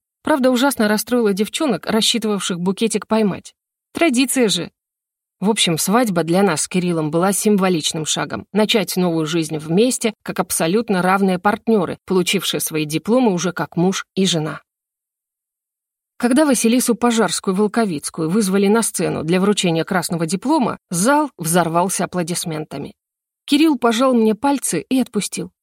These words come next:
Я, улыбаясь, сделала несколько шагов вперёд, оглянулась на мгновение на мужа.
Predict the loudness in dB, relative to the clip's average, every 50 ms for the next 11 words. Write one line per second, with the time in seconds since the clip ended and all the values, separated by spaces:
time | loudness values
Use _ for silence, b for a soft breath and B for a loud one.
0 | _ _ -10 -4 0 2 2 2 2 2 2 2 2 0 0 0 -2 -4 -4 -6
1 | -6 -2 0 0 0 2 2 2 2 2 2 0 -2 -4 -6 -4 -4 -4 -2 -2
2 | -2 -2 -2 -4 -6 -6 -10 -14 -8 -2 -2 0 2 2 0 0 -2 -4 _ _
3 | -2 2 2 4 4 4 4 4 4 4 2 2 0 0 0 0 0 0 0 0
4 | 0 2 2 2 2 2 2 2 2 0 0 0 -2 -4 -8 -12